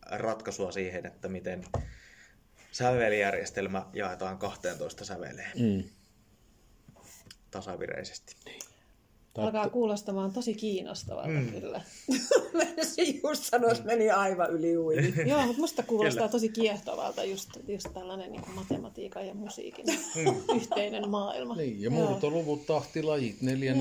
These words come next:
Speaker 2: neljäsosaa on tasajakoinen, sitten
Speaker 3: Mm.
Speaker 2: kolme
Speaker 1: Niin.
Speaker 2: neljäsosaa keinuu valssina,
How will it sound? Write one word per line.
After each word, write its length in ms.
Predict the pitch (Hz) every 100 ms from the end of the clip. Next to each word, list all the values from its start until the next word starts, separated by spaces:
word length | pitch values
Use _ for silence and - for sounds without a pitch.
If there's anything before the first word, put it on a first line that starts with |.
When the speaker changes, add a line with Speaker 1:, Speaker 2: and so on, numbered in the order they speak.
| 127
Speaker 2:
neljäsosaa 580 | 131 127 135 123 123 123
on 160 | 123
tasajakoinen, 880 | 127 123 131 117 117 - 120 113 117
sitten 220 | - 262 233
Speaker 3:
Mm. 60 |
Speaker 2:
kolme 120 | 190 139
Speaker 1:
Niin. 240 | 131 123 120
Speaker 2:
neljäsosaa 760 | 117 120 113 127 107 117 113
keinuu 520 | - 113 110 110 110
valssina, 680 | 127 127 120 - - 120 120